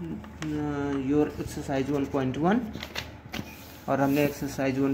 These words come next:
पॉइंट वन कंप्लीट कर ली है। आप लोग अपनी फेयर कॉपी में इन एक्सरसाइजेस को कर लीजिएगा, एक्सरसाइज के प्रॉब्लम्स को कर लीजिएगा।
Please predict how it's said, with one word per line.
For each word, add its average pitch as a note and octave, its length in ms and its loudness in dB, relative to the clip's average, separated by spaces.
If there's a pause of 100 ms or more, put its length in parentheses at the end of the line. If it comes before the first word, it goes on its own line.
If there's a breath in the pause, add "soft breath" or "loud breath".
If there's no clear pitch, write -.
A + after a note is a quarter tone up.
पॉइंट C3+ 200 2
वन B2+ 180 0
कंप्लीट B2 400 2
कर E3 120 2
ली F3+ 240 8
है। A3 200 4 (720 loud breath)
आप C#3+ 180 4
लोग C#3+ 140 6
अपनी D3 220 4
फेयर C#3+ 320 2
कॉपी C3+ 260 2
में E3 180 6
इन - 500 -2
एक्सरसाइजेस B2+ 640 0
को F#3+ 140 0 (160)
कर A#2 80 4
लीजिएगा, G2+ 1000 0
एक्सरसाइज C3+ 460 0
के C#3+ 100 -2
प्रॉब्लम्स C3 480 4
को G#3 120 2
कर D#3 160 4
लीजिएगा। C#3 520 6